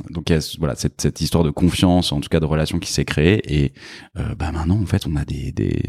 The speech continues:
c'est un peu fou, on a des, des, des clients qui après nous contactent en disant, bah voilà, euh,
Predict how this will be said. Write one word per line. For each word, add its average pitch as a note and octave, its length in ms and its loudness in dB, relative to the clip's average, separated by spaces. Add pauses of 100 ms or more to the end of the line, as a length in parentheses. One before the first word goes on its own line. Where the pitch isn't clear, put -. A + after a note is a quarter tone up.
(120)
c'est - 140 -4
un - 80 0
peu D#2 140 -4
fou, - 180 2
on E2+ 100 6
a C#2 100 6
des, C2 320 2
des, - 280 -4
des - 280 -4
clients A2+ 420 2 (840)
qui - 160 -2
après D#2 280 4
nous E2 120 6
contactent G2+ 440 2
en D#2+ 80 4
disant, D2+ 280 6
bah F2 100 6
voilà, E2+ 360 6
euh, D2+ 80 4